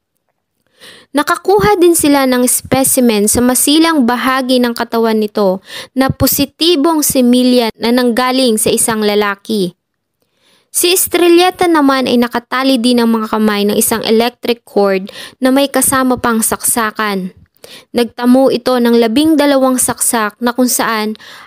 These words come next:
ang walo sa mga ito ay tumagos sa kanyang katawan at natamaan ang kanyang mga masiselang organs. Ang bunsong si Jennifer ay nagtamo ng labing siyam na saksak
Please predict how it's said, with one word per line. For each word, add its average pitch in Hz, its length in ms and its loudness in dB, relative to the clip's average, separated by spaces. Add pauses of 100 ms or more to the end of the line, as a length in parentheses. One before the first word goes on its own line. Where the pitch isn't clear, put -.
ang 262 240 2
walo 269 320 2
sa 294 160 -2
mga 269 320 0
ito 240 240 -2
ay 240 320 -4
tumagos 262 560 2
sa 254 160 -2
kanyang 233 320 0
katawan 208 720 -4 (320)
at 247 160 -6
natamaan 240 880 0
ang 208 160 -8
kanyang 226 320 0
mga 208 240 0
masiselang 208 800 -2
organs. 190 880 -4 (1080)
Ang 294 220 2
bunsong 330 400 2
si 285 160 -2
Jennifer 269 800 0
ay 262 160 0
nagtamo 262 560 0
ng 247 180 0
labing 392 640 4
siyam 320 400 0
na 285 80 4
saksak 247 640 -2